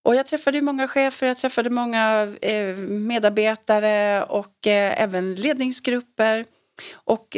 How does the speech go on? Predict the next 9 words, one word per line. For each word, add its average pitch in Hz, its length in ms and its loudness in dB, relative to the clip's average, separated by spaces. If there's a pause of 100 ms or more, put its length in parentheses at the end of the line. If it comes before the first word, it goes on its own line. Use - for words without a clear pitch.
det 214 100 -4
var 220 100 4
där 233 200 0
som 240 180 -4
jag 208 180 2
blev 202 200 0
väldigt 185 340 0
nyfiken 240 600 -2
på 170 400 0